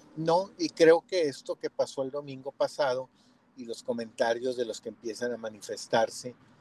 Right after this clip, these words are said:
como directores técnicos, no por querer el puesto, no, por, por ver que no hay proyecto, creo que esto debe estar afectando ahorita el, el a quién van a designar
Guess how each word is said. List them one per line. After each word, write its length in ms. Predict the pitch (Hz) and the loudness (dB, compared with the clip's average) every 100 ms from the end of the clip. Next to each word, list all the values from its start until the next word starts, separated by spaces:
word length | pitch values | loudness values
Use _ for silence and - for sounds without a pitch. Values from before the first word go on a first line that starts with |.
| - _ - | -20 _ -12
como 220 | 110 107 | -10 -6
directores 560 | 107 104 - 117 117 - | -4 -4 2 2 0 2
técnicos, 640 | 123 113 117 - 131 - - - - - | 2 2 -6 -4 -6 -6 -16 -20 -20 -2
no 180 | 165 196 | 4 6
por 180 | - - - | 6 2 2
querer 340 | 156 139 139 | 0 2 0
el 120 | 143 139 | -2 -6
puesto, 580 | - - _ _ 120 | -12 -16 _ _ -10
no, 240 | 123 127 110 _ _ _ _ _ | -6 -4 -6 _ _ _ _ _
por, 280 | 139 131 123 - _ | 0 0 -2 -16 _
por 280 | 147 139 131 _ _ _ _ - 147 | -2 -2 -2 _ _ _ _ -8 4
ver 200 | 170 170 | 4 4
que 180 | 190 156 | -2 -4
no 160 | 147 | -4
hay 100 | 147 | -4
proyecto, 720 | - 170 160 151 127 _ 185 - _ _ _ _ _ - | -6 -6 -4 -4 -6 _ -16 -16 _ _ _ _ _ -8
creo 200 | 143 156 | -4 -2
que 200 | 190 170 | -2 -4
esto 240 | - - | -6 -8
debe 240 | 143 139 139 | -6 -4 -6
estar 240 | - 143 | -2 -2
afectando 600 | 139 139 _ 120 120 127 | -2 -8 _ -12 -8 -8
ahorita 480 | 131 123 - 143 147 _ _ _ _ - | -8 -10 -6 -6 -6 _ _ _ _ -10
el, 480 | 131 120 117 117 - _ _ | -4 -4 -4 -6 -8 _ _
el 160 | 139 127 | -6 -2
a 80 | 117 | -4
quién 360 | - 151 160 | -4 -4 -2
van 180 | 151 135 | 0 0
a 80 | 135 | 0
designar 720 | 127 - 113 113 110 110 | -2 -8 -14 -16 -10 -8